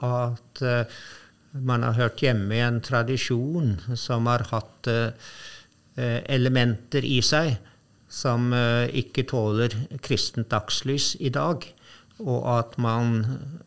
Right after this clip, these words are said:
eh, som en våken kristen organisasjon eller en våken kirke, eh, bør reagere i tide. Og der har nok den, eh, lutherske kirke og lutherske organisasjoner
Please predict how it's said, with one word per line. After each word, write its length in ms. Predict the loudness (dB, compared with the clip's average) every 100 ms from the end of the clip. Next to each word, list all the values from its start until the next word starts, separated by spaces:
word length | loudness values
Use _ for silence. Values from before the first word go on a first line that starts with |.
| -16 -14 -8
eh, 100 | -6
som 400 | -2 0 0 -2
en 360 | 0 2 2 2
våken 540 | 0 -2 -4 -2 -2
kristen 480 | 0 0 0 -2 -2
organisasjon 1000 | -2 0 0 0 0 0 0 0 -2 -2
eller 260 | 0 0 2
en 200 | 0 0
våken 420 | 0 -2 -2 -2
kirke, 560 | 2 0 0 -2 -2 -2 -10 -20 _ -18
eh, 360 | -8 -4 -2 -2
bør 720 | -4 -4 0 0 0 0 -2 0
reagere 880 | 2 4 4 2 2 2 2 0 0
i 120 | 0
tide. 520 | 2 2 2 0 -6 -6 -14 -20 -18 -6
Og 180 | -4 0
der 300 | 2 2 0
har 320 | 0 0 2
nok 360 | 0 -2 -6
den, 240 | -2 0 2
eh, 420 | 2 2 2 2
lutherske 540 | 0 -2 -4 -6 -4
kirke 520 | 0 0 0 -8 -6 -2
og 340 | 2 2 2
lutherske 480 | 0 -2 -2 -4 -2
organisasjoner 1160 | -2 0 0 2 2 0 0 0 2 2 0